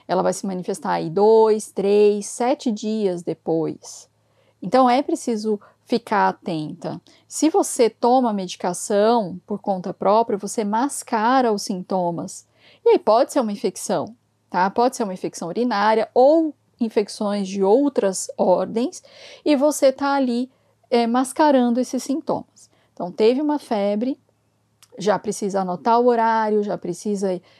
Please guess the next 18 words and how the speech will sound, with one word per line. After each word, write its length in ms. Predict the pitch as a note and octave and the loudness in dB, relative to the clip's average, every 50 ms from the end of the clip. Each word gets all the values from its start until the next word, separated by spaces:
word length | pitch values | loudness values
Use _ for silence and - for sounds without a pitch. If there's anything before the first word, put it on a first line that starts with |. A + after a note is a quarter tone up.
| _ _ - | _ _ 0
é, 400 | G3 G3 F#3+ F#3 F3+ F3+ F3+ F3 | 2 2 2 2 0 -2 -2 -2
ligar, 640 | E3+ F3+ G#3+ G3 F3 G3+ F#3 F#3+ G3 G3+ G#3 G#3 G3+ | -2 0 -2 0 0 0 0 0 0 0 0 -2 -2
marcar 440 | F#3+ E3+ E3+ - - - A#3 A3+ | -2 -4 -6 -8 -6 -4 -2 -2
uma 140 | A#3 A#3 A3+ | -2 -2 -4
consulta 600 | A3 - G#3+ F#3+ - - - A#3 A3 A3 - G#3 F#3+ | -6 -8 -10 -10 -8 -6 -6 -6 -4 -4 -4 -6 -4
no, 380 | F#3+ F#3+ F#3 F#3 F#3 F3+ E3 | -4 -4 -6 -6 -6 -8 -8
no 120 | F3 F#3 E3+ | -8 -10 -8
pronto 320 | - - F#3+ F#3 F3 F3 | -6 -4 -4 -4 -4 -8
atendimento 960 | - - F3 E3 G#3 F#3+ F#3 G3+ G#3+ A3+ A#3 A3+ A3 A3 - B3 A#3 A#3 A3+ - - - - - _ | -10 -10 -12 -12 -10 -8 -6 -6 -6 -6 -6 -6 -8 -6 -4 -2 -2 -4 -4 -10 -20 -20 -20 -14 _
e 160 | - G#3+ G3+ | -2 -2 0
já 480 | G3 F#3+ F3+ G#3+ G3 F#3+ G3 G3+ G#3+ A#3 - _ | 0 -2 -2 -2 -2 0 0 0 -2 -4 -8 _
correr 280 | - A#3 A3+ A3 B3+ C4 | 0 0 2 4 2 2
atrás 340 | C4+ - B3+ A#3+ A3 G#3+ | 2 0 0 0 0 -2
disso, 480 | G3+ A3 A3+ A#3 A#3+ A#3 - - G3+ F3+ _ _ _ _ _ _ _ _ | -2 -4 -6 -6 -6 -8 -8 -10 -12 -12 _ _ _ _ _ _ _ _
pra 100 | - A3+ | -4 -2
gente 280 | G#3+ B3 B3 B3 - C#4 | 0 0 0 0 0 0
não 340 | B3 B3 B3+ C4+ D#4 F#4+ | 2 2 2 0 -2 -4
ter, 480 | F#4 - - A#3+ G#3+ G3 G3 G#3 C4+ D4 | -8 -4 -2 0 0 0 0 -2 -4 -6